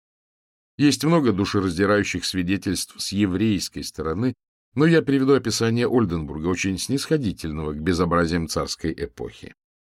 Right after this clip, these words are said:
Поэтому я этого автора так часто и цитирую, для равновесия, с многочисленными её обличителями. Полиция, застигнутая событиями врасплох, растерялась.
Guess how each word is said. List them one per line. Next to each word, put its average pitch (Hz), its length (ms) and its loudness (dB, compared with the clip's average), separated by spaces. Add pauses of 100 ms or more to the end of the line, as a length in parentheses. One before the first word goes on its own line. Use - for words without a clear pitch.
(160)
Поэтому 110 320 4
я 107 320 4
этого 95 400 -4
автора 95 360 -2
так 95 140 -4
часто 92 340 -6
и 98 40 -6
цитирую, - 580 -8 (140)
для 104 240 2
равновесия, 104 800 -2 (320)
с - 120 -4
многочисленными 120 880 2
её 85 360 0
обличителями. - 840 -12 (1040)
Полиция, 185 520 4
застигнутая 147 800 2
событиями 120 680 0
врасплох, 104 640 -2
растерялась. 120 920 -8